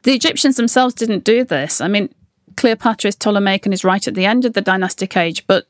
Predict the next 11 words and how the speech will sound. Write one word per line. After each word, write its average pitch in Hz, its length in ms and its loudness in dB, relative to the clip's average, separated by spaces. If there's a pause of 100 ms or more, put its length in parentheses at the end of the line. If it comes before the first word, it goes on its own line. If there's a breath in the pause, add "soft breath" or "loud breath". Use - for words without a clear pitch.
(160)
throughout 214 440 0
ancient 202 640 -4
Egypt, 208 460 0
it 190 100 0
was 220 200 2
possible 262 440 0
to 214 140 -4
have 202 160 0
a 190 60 0
female 196 360 0
pharaoh. 185 580 0